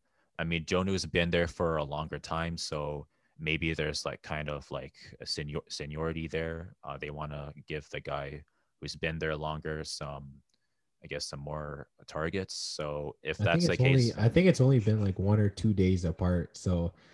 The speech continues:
Speaker 2: I mean, he might
Speaker 1: <laughs>
Speaker 2: have se-, he might, he might have seniority by one day,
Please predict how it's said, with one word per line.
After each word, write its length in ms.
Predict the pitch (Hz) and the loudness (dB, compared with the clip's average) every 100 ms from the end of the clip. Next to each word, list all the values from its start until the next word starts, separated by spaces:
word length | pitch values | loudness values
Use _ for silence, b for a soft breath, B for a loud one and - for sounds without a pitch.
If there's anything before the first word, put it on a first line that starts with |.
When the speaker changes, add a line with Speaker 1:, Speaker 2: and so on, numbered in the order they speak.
| b b | b b
Speaker 2:
I 80 | 104 | 4
mean, 160 | 113 | 6
he 100 | 107 | 6
might 160 | 110 127 | 6 6
Speaker 1:
<laughs> 20 | |
Speaker 2:
have 160 | 139 127 | 6 4
se-, 280 | - 123 - | 4 4 4
he 180 | 113 120 | 2 4
might, 260 | 120 139 | 6 4
he 160 | 107 120 | 4 2
might 200 | 135 151 | 4 6
have 180 | 143 127 | 4 2
seniority 600 | - 117 107 107 107 107 | 0 2 6 8 6 4
by 200 | 95 90 | 4 4
one 320 | 95 98 92 | 4 2 2
day, 240 | 87 110 | 2 2